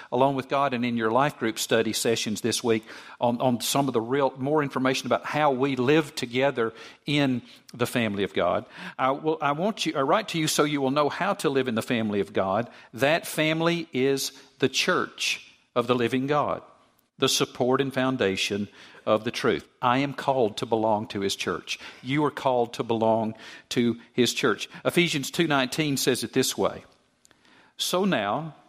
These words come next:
you are no longer visitors or strangers. You are citizens together with God's holy people. You belong to God's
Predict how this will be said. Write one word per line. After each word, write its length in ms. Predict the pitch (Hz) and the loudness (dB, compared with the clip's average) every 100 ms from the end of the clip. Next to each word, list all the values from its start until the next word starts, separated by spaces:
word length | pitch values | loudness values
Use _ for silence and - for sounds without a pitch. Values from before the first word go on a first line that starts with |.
| _ _ _ _ _ _ - | _ _ _ _ _ _ -2
you 160 | 165 | 0
are 80 | 156 | 2
no 180 | 156 233 | 0 0
longer 400 | 208 220 156 127 | 2 0 0 -2
visitors 720 | 113 196 180 - 92 92 - | 0 0 0 -2 -2 -2 0
or 280 | 107 101 101 - _ - | 2 2 0 -10 _ -6
strangers. 1000 | - 185 180 135 107 76 - - - - - - - - | 0 2 4 2 -2 -6 -8 -8 -8 -8 -16 -20 -20 -10
You 180 | 147 202 | -2 0
are 320 | 151 135 147 - | 2 0 -2 -4
citizens 760 | - - 220 196 - 147 139 | -2 2 2 2 0 0 0
together 500 | - 143 135 190 139 | -2 -2 0 0 2
with 260 | 135 123 123 | 2 0 0
God's 380 | 123 135 156 - | 0 2 0 -2
holy 300 | 165 160 175 | -2 0 -2
people. 540 | - 117 - 107 110 - - | 0 0 0 0 -2 -8 -18
You 500 | 117 131 156 170 175 - _ 135 | -4 0 2 2 0 -6 _ -2
belong 800 | 127 120 120 135 143 147 151 143 - | 0 0 0 0 2 0 -2 -8 -6
to 140 | 160 | -6
God's 580 | 131 120 107 110 113 | -2 0 2 0 -2